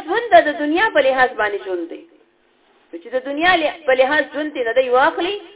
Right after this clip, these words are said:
نو دغلته دی تحریف شروع کړي په آیت کې. پنځم، د حکماو او د بادشاهانو تقلید کول. بادشاه داسې وایي نو، بادشاه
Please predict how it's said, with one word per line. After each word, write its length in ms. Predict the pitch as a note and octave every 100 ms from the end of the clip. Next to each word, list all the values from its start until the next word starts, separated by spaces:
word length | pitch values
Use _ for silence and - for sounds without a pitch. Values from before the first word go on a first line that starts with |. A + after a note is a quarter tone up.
| _
نو 60 | G3+
دغلته 360 | A#3+ B3 A#3 A3+
دی 100 | A3
تحریف 360 | G#3+ G#3+ G3 F3+
شروع 260 | F#3+ F#3 F3
کړي 80 | E3+ E3+
په 60 | E3+
آیت 180 | D#3+ E3 -
کې. 80 | _ _ _ _ _ _ _ _ _ _ _ _ _ _ _ _ -
پنځم، 360 | A3+ B3 C4+ B3+ C4+ _ _ _ _ _ _ _
د 40 | C4 C#4
حکماو 560 | D4 D#4 D#4 F4+ A4 G#4+ F4 G#4+ - _
او 80 | A3+ C4+
د 20 | C4+ C#4
بادشاهانو 640 | C#4+ D4 C#4+ D#4 F4 E4 C#4
تقلید 380 | D#4 B3 B3 -
کول. 200 | F#3+ F3+ - - _ _ _ _ _ _ _ _ _ _ _
بادشاه 400 | G3 G#3+ - C4+
داسې 260 | B3+ B3+ B3
وایي 260 | A3 C4+ A#3+
نو، 80 | - _ _ _ _ _ _ _ _ _ _ _ _
بادشاه 460 | - C#4 D4 F#4